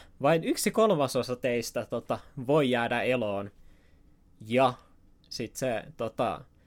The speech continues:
eh, toimitusjohtaja joutuu päättämään sitten, että ketkä kaksi näistä kuudesta elää.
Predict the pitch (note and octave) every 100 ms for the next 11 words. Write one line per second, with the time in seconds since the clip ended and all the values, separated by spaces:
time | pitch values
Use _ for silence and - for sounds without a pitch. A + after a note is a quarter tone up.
0 | - - - - A#2+ A#2+ - D3 C3+ A#2
1 | A#2+ - A2+ G2+ - G2+ G2+ C#3 B2+ A#2+
2 | A#2 - A#2+ G#2+ - F#2+ F#2 G#2 A2 -
3 | - - A2 G2+ F#2 - A2 A2 D#3+ D#3
4 | C#3+ B2 B2+ - G#2+ G#2 G#2 - - A#2
5 | G#2 G2+ - F2 G2 F2+